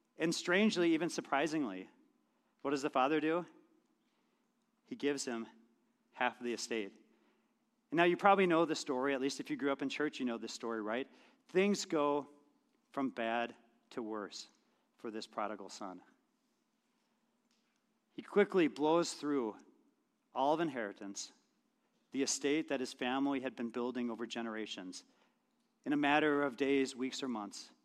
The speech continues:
wastes it all. And then he finds himself in a famine.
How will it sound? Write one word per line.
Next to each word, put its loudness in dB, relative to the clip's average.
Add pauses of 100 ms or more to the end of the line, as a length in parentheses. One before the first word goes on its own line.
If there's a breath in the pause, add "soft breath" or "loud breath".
(440)
wastes 0
it -2
all. -4 (2000)
And -4
then 0
he 0
finds -4
himself -4 (600)
in -6
a -6
famine. -10